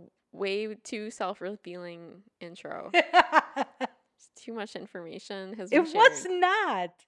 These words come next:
Speaker 2: It wasn't.
Speaker 1: Everybody, now everybody knows that nobody likes me.
Speaker 2: <laughs> That's not even true. I
Speaker 1: And that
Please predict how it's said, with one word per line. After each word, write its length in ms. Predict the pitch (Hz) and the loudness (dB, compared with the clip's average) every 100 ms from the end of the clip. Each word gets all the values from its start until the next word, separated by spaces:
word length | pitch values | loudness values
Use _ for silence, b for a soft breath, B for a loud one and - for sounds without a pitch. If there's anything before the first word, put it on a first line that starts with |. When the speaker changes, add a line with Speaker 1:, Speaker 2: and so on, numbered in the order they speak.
| _ b b b _ | _ b b b _
Speaker 2:
It 80 | 262 | -2
wasn't. 180 | 269 285 | 2 2
Speaker 1:
Everybody, 300 | 214 233 233 - | 4 2 0 0
now 160 | 170 170 | 2 2
everybody 380 | 185 214 254 277 | 2 0 -2 -2
knows 580 | 240 196 185 180 208 - - _ _ | -2 -2 -2 -4 -8 -12 -20 _ _
that 120 | - - | -16 -14
nobody 440 | 180 175 185 202 | -10 -8 -6 -6
likes 280 | 160 160 - | -6 -10 -16
me. 380 | 160 165 160 185 _ | -18 -16 -16 -18 _
Speaker 2:
<laughs> 100 | - | -8
That's 180 | 254 440 - | -4 -6 -2
not 320 | 285 294 302 | 2 2 0
even 220 | 269 254 233 | -6 -8 -10
true. 380 | - 226 196 185 - | -10 -6 -6 -4 -2
I 80 | |
Speaker 1:
And 220 | 202 208 190 | -2 -2 -4
that 400 | 165 165 156 | -6 -6 -10